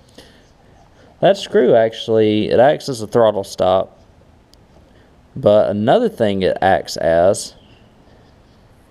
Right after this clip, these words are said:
is you take it off, you take the screw off, loosen the screw up, that allows you to get this throttle linkage out easier. So a couple little tips and tricks that I just learned, wanted to share. Um, I'll button this back up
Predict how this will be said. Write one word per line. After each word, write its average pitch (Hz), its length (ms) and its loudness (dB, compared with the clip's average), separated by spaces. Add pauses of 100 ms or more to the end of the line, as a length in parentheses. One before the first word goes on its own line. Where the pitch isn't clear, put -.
(520)
is 104 720 0
you 127 80 -4
take 180 220 0
it 131 80 2
off, 160 400 2
you 135 80 -16
take 156 220 -4
the - 60 -12
screw 165 440 0
off, 104 280 2
loosen 127 300 -6
the 98 60 -8
screw 165 320 -2
up, 104 160 0
that 143 120 4
allows 110 380 2
you 98 60 -10
to 98 80 -10
get - 320 -6
this - 400 -8 (100)
throttle 123 340 0
linkage 98 400 -10
out 78 200 -6
easier. - 400 -14
So - 160 -12
a - 600 -18
couple 151 220 -6
little 123 220 -2
tips - 320 -12
and 104 100 -16
tricks - 300 -12
that 92 100 -12
I 90 100 -8
just - 240 -18
learned, 131 300 -12 (540)
wanted 98 240 -10
to 98 80 -20
share. 131 340 -6 (500)
Um, 101 240 -6
I'll 101 120 -6
button 127 240 -2
this 127 160 -12
back 135 280 -2
up 165 200 -2